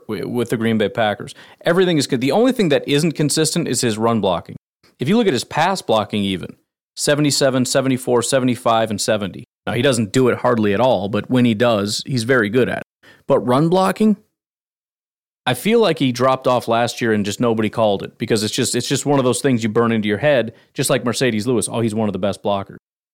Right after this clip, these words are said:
Do you know that? Are you tracking it? No, I just remember because I heard it,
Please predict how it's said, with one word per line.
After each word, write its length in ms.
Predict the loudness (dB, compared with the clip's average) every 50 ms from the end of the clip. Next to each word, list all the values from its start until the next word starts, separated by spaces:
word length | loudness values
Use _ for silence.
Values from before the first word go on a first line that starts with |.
| _ -4
Do 80 | -2
you 100 | 0 0
know 260 | 0 0 2 0 2
that? 200 | 2 2 0 0
Are 60 | 0 -2
you 140 | -2 -4
tracking 520 | -4 -6 -2 0 0 0 0 -2 -2 -4 -2
it? 80 | 0
No, 160 | 0 2 2 2
I 100 | 2 2
just 200 | 0 -2 -2 -2
remember 340 | 0 0 0 2 0 0
because 260 | -2 -2 -2 -2 0 0
I 100 | 0 0
heard 220 | 0 -2 -2 -2
it, 140 | -4 -6